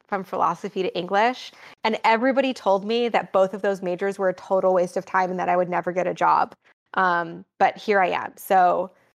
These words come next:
again, I feel like this is the thirtieth time I've said it, but you're going to be fine. Um, you can take classes pass fail, you can get a B,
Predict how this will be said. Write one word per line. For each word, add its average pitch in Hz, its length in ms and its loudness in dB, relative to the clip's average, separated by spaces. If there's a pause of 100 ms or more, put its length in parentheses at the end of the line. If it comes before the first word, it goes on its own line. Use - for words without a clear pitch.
(280)
again, 170 360 -2
I 170 80 -8
feel 185 180 -2
like 185 140 -2
this - 180 -16
is 170 60 -20
the 180 120 -6
thirtieth 180 440 -4
time 180 240 -6
I've 175 120 -8
said 180 280 -2
it, 220 320 -2
but 180 420 2
you're 214 160 0
going 202 300 0
to 202 100 -14
be 233 100 -6
fine. 185 520 -4 (180)
Um, 175 460 -4
you 202 80 -10
can 190 100 -8
take 196 240 -6
classes 196 320 -2
pass 196 260 -2
fail, 180 440 4
you 202 100 -6
can 202 160 -6
get 180 200 2
a 190 60 0
B, 170 440 -6